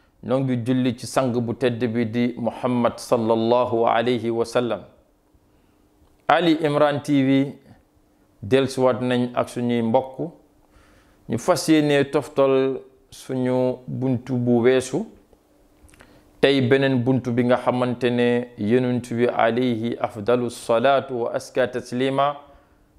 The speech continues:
moo ñu ko baaxee, ñu fas yéene ko waxtaan ak mbokk yi ngir ñu mën koo jikkowu ci suñu dund bi. Bés penc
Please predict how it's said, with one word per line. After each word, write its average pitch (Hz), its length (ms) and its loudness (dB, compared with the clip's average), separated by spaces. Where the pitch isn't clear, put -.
moo 120 180 0
ñu 127 160 0
ko 120 160 2
baaxee, 123 640 0
ñu 117 140 -6
fas - 320 -2
yéene 127 400 2
ko 127 140 0
waxtaan 127 500 2
ak 123 140 0
mbokk 127 320 0
yi 180 240 2
ngir 120 320 2
ñu 127 160 0
mën 131 240 0
koo 123 220 0
jikkowu 120 600 0
ci 123 80 -10
suñu 123 640 0
dund 131 320 4
bi. 220 180 0
Bés 120 240 0
penc 127 340 0